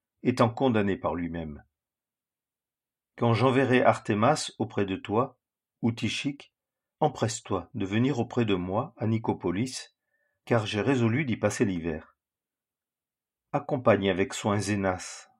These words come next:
le docteur de la loi, et Apollos, afin que rien ne leur manque, et que les nôtres aussi apprennent à être les premiers dans les bonnes œuvres pour les choses nécessaires, afin qu'ils ne soient pas sans fruit.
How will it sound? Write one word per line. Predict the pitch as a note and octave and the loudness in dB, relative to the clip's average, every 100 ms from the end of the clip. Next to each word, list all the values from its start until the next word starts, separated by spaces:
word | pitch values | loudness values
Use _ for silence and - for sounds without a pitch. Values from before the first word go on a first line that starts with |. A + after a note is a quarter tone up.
| _ | _
le | A#2 G2+ | -8 -4
docteur | G#2 G2+ B2 G2 | -2 0 0 0
de | G#2 | 2
la | G2 | 2
loi, | F#2+ F#2 F2 _ _ _ _ _ - | 2 0 -4 _ _ _ _ _ 0
et | A2+ | 2
Apollos, | A2+ B2 A2 F#2+ - - - _ _ _ - | 2 4 4 4 0 -12 -18 _ _ _ -4
afin | A2+ - | -2 -2
que | B2+ A#2 | 0 0
rien | A2+ C3+ | 2 2
ne | A#2+ | 2
leur | G2 F2 | 2 -2
manque, | F2 E2+ E2+ _ _ _ _ _ _ _ _ _ - | -4 -10 -12 _ _ _ _ _ _ _ _ _ -4
et | A2+ | 2
que | E3 | 4
les | C3 | 6
nôtres | A2 B2 C#3+ - - | 4 2 -2 -8 -2
aussi | A#2 A2+ - C3+ - | -2 0 -4 -8 -8
apprennent | C3+ A#2 D3+ D#3 | -12 0 6 6
à | A#2 | 6
être | G#2 - | 2 0
les | G#2+ | -2
premiers | G2+ - B2 E3 | -2 0 2 4
dans | C3 | 6
les | A2 | 6
bonnes | G2 G#2+ G2 | 4 2 2
œuvres | G#2 F#2+ E2 | 0 0 -4
pour | E2+ G#2+ G#2+ | -6 0 0
les | G2+ | 0
choses | - G2+ | 0 0
nécessaires, | G#2+ G2+ - - - F#2 - _ _ _ _ _ _ | -2 -4 -4 -6 -4 -4 -6 _ _ _ _ _ _
afin | B2+ A2+ D#3 | -2 0 0
qu'ils | - D3 | 2 2
ne | B2+ | 0
soient | - B2+ - | 2 0 4
pas | A#2 | 2
sans | A2 F2+ | 2 -8
fruit. | - - F2 D#2+ | -10 -14 -12 -14